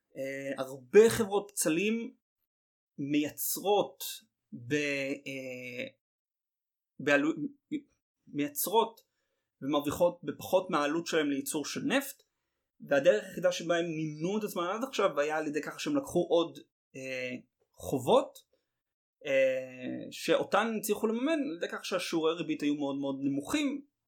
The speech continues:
והשיעורי הריבית שהלווים דרשו היו מאוד מאוד נמוכים, ועכשיו פתאום כל הנושא הזה, אה, קפץ, ולכן יש המון חברות פצלים שנמצאות בסכנה. אז חברות פצלים דוגמה, אחת הדוגמאות לחברות זומבים.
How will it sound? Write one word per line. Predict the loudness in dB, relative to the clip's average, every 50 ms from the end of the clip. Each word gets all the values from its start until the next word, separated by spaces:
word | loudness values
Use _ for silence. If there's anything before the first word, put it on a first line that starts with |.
| _ _ _ _ _ _ _ _ _ _ _ -18 -6
והשיעורי | -4 -4 -2 0 0 0 0
הריבית | 0 0 -2 -4 -2 -2
שהלווים | -2 0 0 0 0 0 -2 -2 -2 0
דרשו | 0 -2 -2 -2 -4 -2 0 0
היו | 0 0
מאוד | -2 -2 -2 -2 -2
מאוד | -4 -8 -6 -6
נמוכים, | -6 -6 -6 -4 -4 -4 -4 -4 -8 _ _ _ _ _ _ _ _
ועכשיו | -6 -4 0 4 4 4 2
פתאום | 2 -6 -6
כל | 0 2 2 2
הנושא | 2 0 0 0 0
הזה, | 0 0 2 0 -2 -2 -4 _ _ _ _ _ _ _ -2
אה, | -2 -2 -2 -2
קפץ, | 0 0 0 2 2
ולכן | -2 -2 0 0 0 0 0 -10 _ _ -2
יש | -2 -2 0 0
המון | -2 -2 0 0 -2 -2 -2
חברות | -4 -6 -4 -2 -2 -4 -4
פצלים | -4 -4 -2 -2 -2 -4
שנמצאות | -6 -8 -8 -6 -2 -2 -2 -2
בסכנה. | -2 -8 -6 -6 -6 -4 -2 -4 -2 -2
אז | -6 -8 -12 -16 -20 _
חברות | -16 -6 -6 -6 -4
פצלים | -4 -8 -8 -8 -10 -8
דוגמה, | -10 -8 -6 -4 -2 -2 -2
אחת | -2 -2 -6 -6
הדוגמאות | -6 -8 -10 -4 0 0 0 0 2
לחברות | 2 0 0 0 0 -4 -2 -2 -2 -4 -4 _ -6
זומבים. | -6 -4 -4 -6 -10